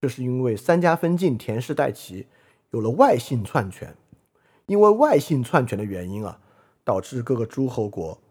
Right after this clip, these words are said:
失去了这个安全感，带来这个废除世袭制的变法体制，所以本身这个贵族寡头制呢也瓦解了。第三，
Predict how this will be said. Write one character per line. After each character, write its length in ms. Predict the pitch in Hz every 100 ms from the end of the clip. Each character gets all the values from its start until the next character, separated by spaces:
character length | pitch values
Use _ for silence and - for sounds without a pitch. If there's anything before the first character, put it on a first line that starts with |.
| _ _ _ _ _ _ -
失 180 | - 160
去 160 | -
了 60 | 127
这 60 | 104
个 80 |
安 80 | 110
全 180 | 113 92
感， 200 | 92 - _ _ _
带 140 | 127
来 80 | 113
这 80 | 110
个 80 | 117
废 240 | - 233
除 320 | 143 - - 110
世 300 | - - -
袭 160 | -
制 100 | 104
的 80 | 110
变 220 | - 120
法 160 | 95 95
体 200 | - -
制， 200 | - 82 _ _ _ _ _ -
所 60 |
以 40 | 113
本 200 | 95 -
身 160 | 107
这 100 | 104
个 60 | 95
贵 180 | 117 131
族 120 | 117
寡 200 | 113 76
头 140 | -
制 120 | 98 131
呢 100 | 98
也 120 | 92
瓦 200 | 87 90
解 140 | -
了。 100 | - _ _ _ _ _ _ _ _ _ _ _ _ _ _ _ _ _ _
第 100 | 180
三， 280 | - 185